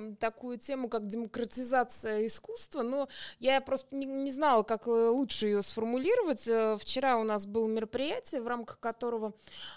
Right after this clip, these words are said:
а, одна из, эм, лекторов рассказывала о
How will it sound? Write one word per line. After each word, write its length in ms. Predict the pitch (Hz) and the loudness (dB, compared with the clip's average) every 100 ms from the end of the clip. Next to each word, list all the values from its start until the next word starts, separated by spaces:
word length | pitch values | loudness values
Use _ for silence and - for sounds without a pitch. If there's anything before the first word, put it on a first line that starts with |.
| - | -2
а, 300 | 214 214 214 | 4 6 6
одна 420 | 226 208 247 233 | 2 2 2 2
из, 300 | 220 214 202 | 2 0 0
эм, 760 | 220 214 214 208 170 208 208 208 | 0 0 -2 -6 -8 -8 -6 -4
лекторов 560 | 214 330 - - 240 | -2 -2 -2 -4 -2
рассказывала 720 | 233 214 - 349 277 269 247 226 | 0 0 0 -4 -2 -2 0 0
о 200 | 233 269 | -2 -2